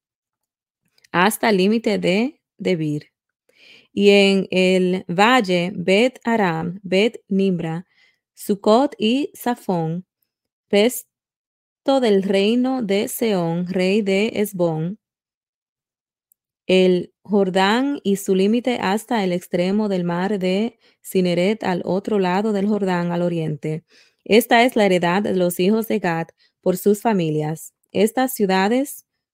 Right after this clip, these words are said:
con sus aldeas. También dio Moisés heredad a la media tribu de Manasés, y fue para la media tribu de los hijos de Manasés conforme a sus familias.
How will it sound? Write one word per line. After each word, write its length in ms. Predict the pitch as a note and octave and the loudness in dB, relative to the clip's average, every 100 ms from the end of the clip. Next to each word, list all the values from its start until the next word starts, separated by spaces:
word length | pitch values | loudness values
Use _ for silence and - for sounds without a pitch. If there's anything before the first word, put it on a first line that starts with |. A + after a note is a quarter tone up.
| _ | _
con 280 | - G3+ A3+ | -2 2 2
sus 360 | B3 - A#3 - | 2 0 0 0
aldeas. 720 | A3+ F3+ D#3 D3+ D#3 - - _ _ - | -2 -2 -2 -4 -6 -10 -18 _ _ -4
También 440 | F#3 F#3+ A3 C4+ | 0 4 4 4
dio 180 | A#3 A#3 | 4 2
Moisés 500 | B3+ C4 - F3 E3+ | 2 0 0 -2 -2
heredad 640 | - F3 E3+ E3+ G3+ A3 | -2 0 0 0 0 -2
a 140 | - F3+ | -2 -2
la 200 | F3 E3 | 0 0
media 460 | E3 E3+ F#3+ G#3 | 0 0 0 -2
tribu 400 | G3+ F#3 G3 G#3 | 0 0 0 0
de 280 | F#3 F#3 A3+ | 0 0 0
Manasés, 640 | G#3+ F3 G3 - E3 E3+ - _ _ _ | -2 -4 -4 -2 -2 -2 -8 _ _ _
y 160 | - F#3 | -2 -2
fue 320 | - F#3+ A#3 | 2 4 4
para 300 | - G3 F3+ | 2 0 2
la 160 | E3+ D#3+ | 0 0
media 400 | E3 F3+ G#3 A3 | 0 0 0 -2
tribu 540 | G3 F#3+ G3+ A#3 B3+ - _ _ - | 2 2 2 0 -2 -4 _ _ -2
de 100 | F3 | 0
los 180 | F3 | 0
hijos 340 | E3+ G3+ A3 G3 | 2 2 2 0
de 220 | F#3 G#3+ | 0 2
Manasés 640 | G3 E3 D#3+ - F3+ A3+ | 0 -2 -4 -2 -2 -2
conforme 580 | - F3+ E3+ F3 F#3+ G#3+ | -4 -6 -2 0 0 0
a 60 | F#3+ | -2
sus 300 | - F#3+ - | -2 -4 -2
familias. 720 | A3+ E3+ D3+ D3 D3 D#3 - | -4 -2 -2 -4 -6 -10 -14